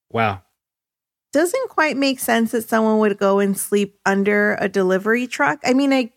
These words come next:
Speaker 2: kinda get it for the shade, but there's so many other places you could go.
Speaker 1: Yeah, like, I'm, I'm assuming this is what, this was, like, one of the, like,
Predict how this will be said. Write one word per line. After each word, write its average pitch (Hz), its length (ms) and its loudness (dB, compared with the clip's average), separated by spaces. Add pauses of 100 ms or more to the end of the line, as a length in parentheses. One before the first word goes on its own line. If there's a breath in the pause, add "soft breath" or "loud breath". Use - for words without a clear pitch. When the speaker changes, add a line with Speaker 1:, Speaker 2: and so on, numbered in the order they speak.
Speaker 2:
kinda 214 240 0
get 214 180 0
it 214 60 -2
for 208 200 -6
the 190 120 -2
shade, 269 640 0 (140)
but 220 360 -2 (220)
there's 208 160 -8
so 240 160 2
many 247 200 0
other 226 140 2
places 220 300 -2
you 202 80 0
could 185 160 -6
go. 277 480 0 (580)
Speaker 1:
Yeah, 147 160 2
like, 131 220 0
I'm, 143 60 0
I'm 135 240 0
assuming 143 340 0
this 123 220 -4
is 123 140 -8
what, 113 320 -2
this 113 180 -8
was, 135 100 -4
like, 117 160 -2
one 113 120 -2
of 113 80 -2
the, 101 220 -2
like, 101 140 -8